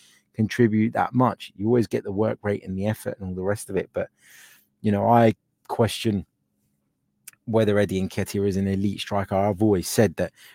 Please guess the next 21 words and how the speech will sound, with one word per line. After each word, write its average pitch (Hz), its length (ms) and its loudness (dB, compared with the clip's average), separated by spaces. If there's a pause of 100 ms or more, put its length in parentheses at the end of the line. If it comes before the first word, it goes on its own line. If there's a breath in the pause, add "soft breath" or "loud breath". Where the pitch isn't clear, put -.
(120 soft breath)
when 98 160 2
we 101 80 4
gave 107 320 4
him 98 140 2
that 95 220 -4
contract, 98 680 -2 (440)
um, 95 500 0 (680)
you 101 100 -2
know, 92 240 -2 (1200)
part 123 320 6
of 92 100 -6
that 90 220 0
was 98 240 -4
to 95 200 -2 (120)
make 95 240 0
sure 98 180 0
he 92 80 0
retained 90 420 -2
the 87 60 -4
sell-on 95 380 0
value. 87 320 -4